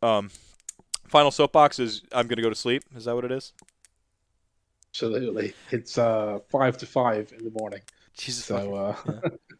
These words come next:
Speaker 1: yeah. <laughs> Dude, you crushed it tonight. This is an excellent episode. Um,
Speaker 2: no, thank you very much for having me on. It's been good fun.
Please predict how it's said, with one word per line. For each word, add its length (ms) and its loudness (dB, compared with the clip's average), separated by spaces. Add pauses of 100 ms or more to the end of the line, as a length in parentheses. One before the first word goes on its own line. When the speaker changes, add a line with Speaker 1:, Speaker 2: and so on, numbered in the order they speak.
Speaker 1:
yeah. 60 -6 (220)
<laughs> 220 -20
Dude, 320 6
you 120 -2
crushed 280 4
it 100 -4
tonight. 260 -6
This 120 -8
is 80 -10
an 60 -8
excellent 320 -2
episode. 400 -8 (380)
Um, 340 -8 (140)
Speaker 2:
no, 100 -2
thank 240 -2
you 60 -6
very 100 -2
much 160 -8
for 80 -4
having 140 -4
me 80 -6
on. 160 -8
It's 160 -20
been 140 -10
good 140 -6
fun. 180 -6